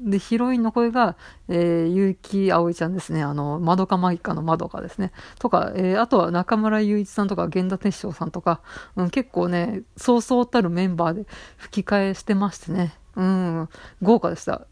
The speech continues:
で、で、宮野さんのこのちょっと冴えないね、だらしない中年男の演技っていうのも、なかなか新鮮でね、でも結構もう、うん、やっぱ上手いですよね。さすがね、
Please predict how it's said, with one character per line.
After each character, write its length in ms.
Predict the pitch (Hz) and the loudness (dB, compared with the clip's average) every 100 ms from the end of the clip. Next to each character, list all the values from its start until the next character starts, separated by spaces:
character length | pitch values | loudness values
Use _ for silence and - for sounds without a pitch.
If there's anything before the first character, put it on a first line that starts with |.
| - | -8
で、 600 | 190 208 220 208 208 190 - - - - _ | 0 2 4 2 0 -2 -6 -20 -20 -20 _
で、 140 | 202 208 | 0 2
宮 200 | 262 294 | 4 2
野 100 | 170 | 2
さ 140 | 175 | 0
ん 80 | 170 | 0
の 100 | 170 | -2
こ 160 | - 175 | -2 -2
の 120 | 170 | -2
ち 120 | - | -4
ょ 20 | |
っ 20 | |
と 60 | 196 | -6
冴 220 | - 202 | -2 0
え 40 | 202 | 2
な 160 | 170 | 0
い 140 | 170 170 | -2 -2
ね、 240 | 175 165 | -2 -2
だ 160 | 175 180 | 0 0
ら 100 | 185 | 0
し 120 | - | 2
な 80 | 220 | 0
い 60 | |
中 220 | - 214 202 | 0 0 0
年 240 | 208 208 | 2 0
男 360 | 208 185 - 165 | 0 -4 -4 -4
の 160 | 165 - - - | -4 -8 -16 -2
演 200 | 190 185 | 0 0
技 100 | 165 | -2
っ 40 | |
て 160 | - 180 | -2 -2
い 40 | |
う 20 | |
の 100 | 165 | 0
も、 120 | 165 196 - - | -2 -8 -16 -4
な 120 | 190 | 0
か 80 | 196 | 2
な 120 | 226 | 0
か 140 | 220 220 | 0 -4
新 240 | - 220 | 0 -2
鮮 200 | 196 220 | 0 0
で 120 | 208 | 0
ね、 220 | 196 185 170 - | -2 -2 -6 -4
で 280 | 202 190 247 | 0 2 2
も 100 | 175 | 0
結 160 | - | -4
構 140 | 196 170 | -4 -2
も 320 | 165 160 160 - - - | 0 -2 -4 -10 -20 -14
う、 100 | - | -4
う 440 | 175 170 165 151 - | -2 0 -2 -4 -2
ん、 20 | |
や 140 | 185 180 | 0 2
っ 40 | |
ぱ 100 | 160 | 0
上 380 | 175 202 185 208 | -2 0 2 2
手 40 | |
い 40 | 170 | 2
で 60 | |
す 100 | 160 | -2
よ 40 | 175 | -2
ね。 100 | 185 | -2
さ 180 | - 185 | -2 2
す 120 | - | 6
が 140 | 262 | 8
ね、 200 | 330 - | 6 4